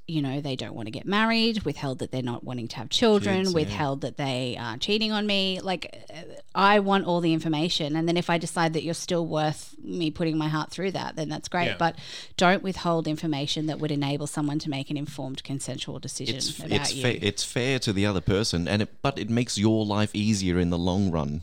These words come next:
Speaker 2: Like,
Speaker 1: Yeah,
Speaker 2: it
Speaker 1: can you
Speaker 2: alone,
Speaker 1: imagine? Like,
Speaker 2: it'll
Speaker 1: if I had a public persona, there's no way I'd be doing stuff like that.
Speaker 3: Yeah.
Speaker 1: Like, uh, I'd be anxious all the time. But then I'm not a white dude who has privilege of,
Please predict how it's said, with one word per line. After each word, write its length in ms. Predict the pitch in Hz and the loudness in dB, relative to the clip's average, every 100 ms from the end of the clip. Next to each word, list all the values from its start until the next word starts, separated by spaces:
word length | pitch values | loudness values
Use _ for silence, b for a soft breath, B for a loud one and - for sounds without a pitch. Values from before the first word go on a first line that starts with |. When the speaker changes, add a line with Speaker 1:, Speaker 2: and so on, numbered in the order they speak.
| - | -2
Speaker 2:
Like, 160 | 90 | 0
Speaker 1:
Yeah, 240 | 240 302 254 | 4 4 2
Speaker 2:
it 80 | 208 | 4
Speaker 1:
can 160 | 302 | 6
you 100 | 330 | 8
Speaker 2:
alone, 140 | 339 349 | 8 8
Speaker 1:
imagine? 240 | - - | 8 6
Like, 100 | 311 | 2
Speaker 2:
it'll 100 | 330 | 2
Speaker 1:
if 60 | - | 4
I 60 | 392 | 4
had 140 | 415 | 4
a 60 | 381 | 2
public 320 | 262 269 262 | -2 -2 -2
persona, 440 | 247 - 240 247 | -4 -2 0 0
there's 200 | 262 277 | 0 2
no 180 | 294 311 | 2 2
way 420 | 311 320 381 392 381 | 2 0 0 2 2
I'd 140 | 285 | 2
be 140 | 214 202 | 0 -2
doing 300 | 185 175 170 | -2 -4 -4
stuff 280 | - 165 175 | -4 -4 -4
like 220 | 156 131 | -6 -4
that. 280 | 156 131 123 | -4 -2 -2
Speaker 3:
Yeah. 120 | 95 | -2
Speaker 1:
Like, 400 | 190 90 - - - | -2 -4 -10 -16 -16
uh, 960 | - - 101 359 277 135 311 320 294 208 | -16 -14 -12 -10 -8 -8 -10 -8 -8 -6
I'd 180 | 226 240 | -6 -6
be 140 | 240 | -2
anxious 320 | 285 320 - | -2 -2 -4
all 100 | 254 | -6
the 100 | 254 | -4
time. 280 | 247 233 202 | -4 -4 -4
But 100 | 190 | -4
then 100 | 202 | -2
I'm 120 | 202 | -2
not 140 | 202 190 | -2 -4
a 40 | |
white 440 | 180 180 175 - 170 | -2 -4 -4 -8 -8
dude 400 | 170 165 156 156 | -4 -4 -6 -6
who 120 | 156 | -4
has 220 | 156 - | -4 -6
privilege 540 | - 165 156 147 165 | -8 -8 -6 -8 -8
of, 200 | - 151 | -10 -10